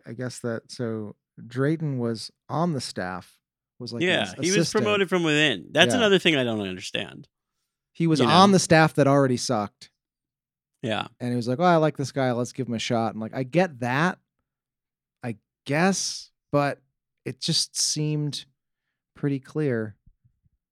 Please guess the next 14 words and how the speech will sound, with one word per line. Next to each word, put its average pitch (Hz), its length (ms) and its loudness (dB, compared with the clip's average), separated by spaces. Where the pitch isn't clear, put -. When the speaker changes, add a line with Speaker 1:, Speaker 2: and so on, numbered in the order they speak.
Speaker 1:
quarter 139 280 2
of 135 80 2
the - 60 -4
<laughs> 175 60 4
way 135 80 2
through 131 240 -2
the 101 100 -6
season 135 420 -2
that - 140 -10
this 123 200 -6
was 117 160 -12
not 120 220 -4
going 113 340 -4
well. - 360 -12